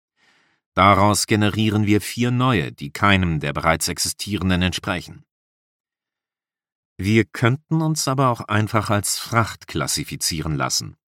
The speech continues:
schlug Roden vor. Beide sahen erst ihn, dann einander an. „Geht das?“, fragte Tora. „Das würde uns sehr viel Arbeit ersparen.“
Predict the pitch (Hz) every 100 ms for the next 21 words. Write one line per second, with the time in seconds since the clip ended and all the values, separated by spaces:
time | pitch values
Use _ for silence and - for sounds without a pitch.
0 | _ _ - - 87 76 71 67 87 -
1 | 120 65 - _ _ _ _ _ _ _
2 | _ _ _ _ _ _ - 78 78 82
3 | 76 80 80 80 - 85 78 - 92 107
4 | 139 127 120 - 117 123 101 80 64 64
5 | 64 - _ _ _ _ _ _ _ _
6 | - 180 - 85 - - - _ _ -
7 | 73 - - - 95 60 50 - _ _
8 | _ _ _ 117 107 - 120 117 123 117
9 | 110 110 139 131 92 87 107 123 - 165
10 | 165 104 110